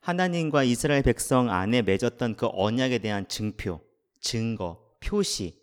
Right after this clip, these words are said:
그래서 이 언약궤, 특히 두 돌판을 통해서 하나님이 누구이고 자신들이 누구이고 하나님과 자신들이 어떤 관계에 있는지를 그걸 통해서 확인할 수 있도록 하나님이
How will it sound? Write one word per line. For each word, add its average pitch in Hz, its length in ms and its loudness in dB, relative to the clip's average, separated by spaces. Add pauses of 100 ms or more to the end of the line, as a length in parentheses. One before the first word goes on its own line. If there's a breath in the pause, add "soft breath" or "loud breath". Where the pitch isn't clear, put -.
(140 soft breath)
그래서 - 160 -4
이 151 160 4
언약궤, 123 880 0
특히 - 240 -6
두 - 140 -10
돌판을 139 1000 -2
통해서 190 600 2 (220 loud breath)
하나님이 185 480 0
누구이고 120 720 0 (160)
자신들이 143 580 -2
누구이고 113 640 -2 (200 loud breath)
하나님과 180 540 -4
자신들이 123 460 -2
어떤 123 420 0
관계에 123 520 0
있는지를 110 840 0
그걸 147 300 0
통해서 156 380 -6
확인할 185 500 -6
수 - 160 -8
있도록 147 340 -4
하나님이 170 580 2